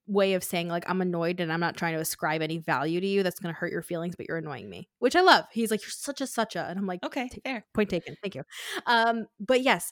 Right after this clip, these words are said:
Speaker 1: I would say stop saying, "You're such a blah, blah, blah." You, once you know someone's Enneagram type, it never has to come up again. And that's how you know you're wielding your power well.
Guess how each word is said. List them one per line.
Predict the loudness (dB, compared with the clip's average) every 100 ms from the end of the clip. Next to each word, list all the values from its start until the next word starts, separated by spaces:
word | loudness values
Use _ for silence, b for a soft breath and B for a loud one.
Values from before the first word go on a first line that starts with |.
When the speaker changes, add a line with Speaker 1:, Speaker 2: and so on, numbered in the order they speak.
| 2
Speaker 1:
I | 4
would | 4 2
say | 0
stop | -2 -4 0 0
saying, | 0 0
"You're | 0
such | 0 -2 -2
a | -2
blah, | -2
blah, | -2 0
blah." | 0 -2 -4 B B B B -6
You, | 2 6 6 4 -2 -6
once | 6 8 8
you | 6 6
know | 6 6
someone's | 4 2 0
Enneagram | 0 0 4 4 4
type, | 0 -2 -2 -6 -20 _ _
it | 2 4
never | 6 6
has | 4 2 -4
to | -6
come | -4
up | -6 -6
again. | -6 -8 -10 _ _ _ _ 0
And | 2 6
that's | 4 4
how |
you | 0 2
know | 2
you're | 2 4
wielding | 2 2 0
your | -2
power | 0 0 0
well. | -2 -2